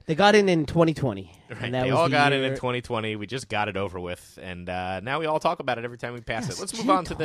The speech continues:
Speaker 1: Thome.
Speaker 2: other
Speaker 1: How's
Speaker 2: wing.
Speaker 1: he getting in?
Speaker 2: Jim Thome. All right. Uh,
Speaker 1: 'Cause that was a guy that literally did nothing but hit home. Like, his career
Speaker 2: like,
Speaker 1: was,
Speaker 2: two,
Speaker 1: did he
Speaker 2: every
Speaker 1: ever
Speaker 2: year.
Speaker 1: move off
Speaker 2: Here,
Speaker 1: the
Speaker 2: you
Speaker 1: base?
Speaker 2: ready? Here's Jim Thome every year. Two twenty,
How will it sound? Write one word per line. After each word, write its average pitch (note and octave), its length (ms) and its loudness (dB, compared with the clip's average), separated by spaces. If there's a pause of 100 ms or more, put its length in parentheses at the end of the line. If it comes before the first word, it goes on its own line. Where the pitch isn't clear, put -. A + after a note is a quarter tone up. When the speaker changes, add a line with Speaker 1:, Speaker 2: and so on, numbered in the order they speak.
(120)
Speaker 1:
Thome. - 80 -8
Speaker 2:
other D#3 120 -2
Speaker 1:
How's C#3 100 -2
Speaker 2:
wing. C#3+ 120 -4
Speaker 1:
he D3 60 -8
getting F#2 340 -16
in? E2+ 100 -20 (380)
Speaker 2:
Jim - 280 -16
Thome. E2+ 300 -14 (160)
All G#2 60 -6
right. G2+ 260 -2
Uh, A2 320 -2
Speaker 1:
'Cause A2+ 120 4
that G4 120 12
was F4+ 140 10
a C4 40 2
guy A#3+ 180 8
that G3 140 6
literally G#3+ 600 8
did E3 360 2
nothing A2+ 560 0 (200)
but C3 140 0
hit C3 140 0
home. A2+ 260 -4
Like, B2+ 180 -6 (120)
his F#3+ 240 0 (180)
career E3+ 440 6
Speaker 2:
like, C#3 100 6
Speaker 1:
was, C3+ 120 0
Speaker 2:
two, G3 180 2
Speaker 1:
did - 40 -6
he - 80 8
Speaker 2:
every E4+ 160 12
Speaker 1:
ever F4+ 120 12
Speaker 2:
year. C4+ 180 12
Speaker 1:
move C4 220 12
off G3 200 12
Speaker 2:
Here, A3 100 10
Speaker 1:
the G3+ 60 10
Speaker 2:
you E3 60 4
Speaker 1:
base? F#3 200 10
Speaker 2:
ready? F3+ 300 8
Here's F#3 260 4
Jim F3 200 2
Thome D#3 420 4
every D3+ 240 2
year. A#2 180 0
Two G#3 260 -6
twenty, C#3 580 -4